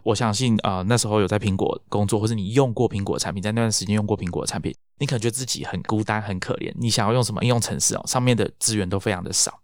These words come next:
如果是中文的话更是如此。那，那一次就是苹果差一点，根据那个 Evans 啊，他写的说法就是说，根据那一次苹果濒临死亡的经验里面最核心的问题哈，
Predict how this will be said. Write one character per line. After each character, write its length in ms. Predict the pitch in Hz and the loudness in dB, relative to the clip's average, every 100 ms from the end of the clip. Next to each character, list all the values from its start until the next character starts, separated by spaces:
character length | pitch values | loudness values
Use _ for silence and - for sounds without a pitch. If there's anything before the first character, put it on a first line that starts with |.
| _ - | _ -6
如 160 | 107 | 0
果 100 | 113 | 0
是 160 | 95 104 | 0 -2
中 200 | 107 104 | 0 0
文 80 | 85 | 0
的 40 | |
话 140 | 98 | -2
更 160 | 95 107 | 0 2
是 140 | 104 | 2
如 180 | 95 73 | 0 0
此。 240 | - - - _ _ | 0 -2 -4 _ _
那， 140 | 170 - | -2 0
那 200 | 170 165 | 0 2
一 80 | 120 | 0
次 180 | - 120 | 0 2
就 120 | 117 | 0
是 60 | |
苹 200 | - 98 | 0 0
果 160 | 98 - | 2 0
差 220 | - 107 | 0 -2
一 40 | 107 | -2
点， 160 | - - | -4 -4
根 120 | - 120 | 0 2
据 240 | 120 107 - | 2 -2 -2
那 140 | 101 | -2
个 120 | - | -2
Evans 420 | - 120 117 - 87 | 0 2 2 2 -4
啊， 100 | 98 | -4
他 160 | 120 | -2
写 160 | 113 110 | 0 0
的 100 | 98 | -2
说 220 | - 110 | 0 0
法 160 | - - | 0 -6
就 100 | 90 | -6
是 140 | 101 | -2
说， 320 | - - - - - | -2 -2 -6 -14 0
根 160 | 139 | 0
据 140 | 143 139 | 2 2
那 160 | 123 | 2
一 40 | 117 | 2
次 220 | - 117 _ _ | 2 0 _ _
苹 220 | - 101 107 | -2 0 2
果 180 | 113 - | 0 4
濒 200 | 143 147 | 2 4
临 220 | 113 98 | 4 4
死 240 | - - - | 2 0 0
亡 180 | - - | -2 -4
的 100 | 82 | -6
经 180 | - 120 | 0 2
验 140 | 123 87 | 4 2
里 20 | |
面 140 | 107 | 0
最 160 | 104 123 | 2 0
核 240 | - 95 | 2 2
心 180 | - 117 | 4 2
的 80 | 101 | 2
问 240 | 110 92 | 2 2
题 180 | - - | -2 -14
哈， 200 | - - | -12 -12